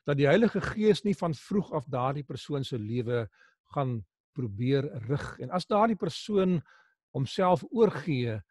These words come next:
aan God, sal hy deur die Heilige Gees gelei word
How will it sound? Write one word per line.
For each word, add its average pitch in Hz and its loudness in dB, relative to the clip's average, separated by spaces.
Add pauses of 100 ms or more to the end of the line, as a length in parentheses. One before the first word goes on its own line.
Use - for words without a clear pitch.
(360)
aan 131 -6
God, - -10 (220)
sal 202 0
hy 131 0
deur 123 -2
die 120 -2
Heilige 127 -2
Gees 120 -6
gelei 110 -2
word 98 -4